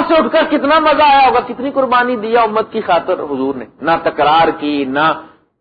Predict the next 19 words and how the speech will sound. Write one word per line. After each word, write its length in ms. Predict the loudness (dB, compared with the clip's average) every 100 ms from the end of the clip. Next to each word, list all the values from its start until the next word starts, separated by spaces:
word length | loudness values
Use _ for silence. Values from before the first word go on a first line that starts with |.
| -2
کوئی 260 | 0 0 -2 -18 _ _ _ _
بحث 520 | -4 0 0 0 -4
کی 280 | -4 -4 -6 -10 -6
کہ 80 |
تھوڑی 340 | -2 2 2 4
دیر 280 | 4 4 4
اور 80 |
بیٹھنے 440 | 2 2 2 0 0
دینے۔ 240 | 0 -4 -8 -14 _ _ _ _ _ _ _ _ _ _ _ _ _ _ _ _ _ _ _ _ _ -6 0
اس 160 | 0 0
مزے 400 | 0 2 4 2
کو 120 | 2 0
قربان 460 | 0 0 0 0 -2
کیا۔ 200 | 0 0 0
تم 160 | 0
غار 480 | 2 2 4 2 2
کے 100 | 0
مزے 300 | 2 2 2
کو 100 | 2